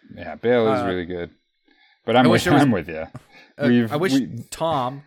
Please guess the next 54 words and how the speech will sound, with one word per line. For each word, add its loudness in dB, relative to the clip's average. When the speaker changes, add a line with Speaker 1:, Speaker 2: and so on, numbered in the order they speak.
Speaker 2:
was, -6
like, -6
around -4
more, -4
because -12
he -8
would -6
also -4
be -10
a -8
rock -6
in -18
this -16
situation, -12
but -10
he's -8
just, -4
Speaker 1:
He's 0
Speaker 2:
like, 2
having 4
Speaker 1:
around 6
Speaker 2:
a 8
Speaker 1:
a 8
Speaker 2:
great 6
Speaker 1:
little. 8
Speaker 2:
time. -6
Speaker 1:
He's -2
here. 2
He's -2
Speaker 2:
He's 2
Speaker 1:
here. 2
He 2
Speaker 2:
here. -2
Speaker 1:
comes, 0
he -2
comes 2
in, 2
but 6
he 8
is 4
sort 6
of 4
feeling 6
how 8
we're 6
feeling. -6
Speaker 2:
Yeah, 2
he -10
just, -8
he's -10
tired 0
of -8
the -10
plot. -10